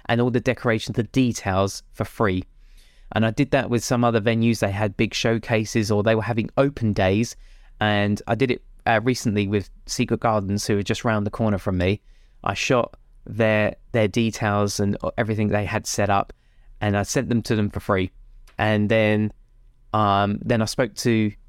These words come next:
the, uh, the person who owns that venue, and I said, "I will, I, I will also offer you a free photo shoot as well if you want a free family shoot."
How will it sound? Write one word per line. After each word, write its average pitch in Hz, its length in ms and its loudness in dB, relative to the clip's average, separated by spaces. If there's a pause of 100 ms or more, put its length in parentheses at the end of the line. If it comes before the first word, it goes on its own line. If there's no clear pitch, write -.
the, 101 380 2
uh, 98 280 2
the 104 120 -4
person 107 320 -2
who 104 140 2
owns 110 240 0
that 107 160 -2
venue, 101 400 0
and 104 100 0
I 104 60 0
said, 107 300 -2
"I 113 340 2
will, 110 400 -2 (180)
I, 117 200 0
I 120 100 2
will 117 160 2
also 117 380 0
offer 104 240 -2
you 104 280 2
a 101 300 0
free 110 300 -2
photo 135 360 -2
shoot 104 200 -4
as 101 120 -6
well 110 180 4
if 95 120 -4
you 113 60 0
want 113 120 2
a 107 40 -6
free 107 240 -2
family 117 420 0
shoot." - 280 -4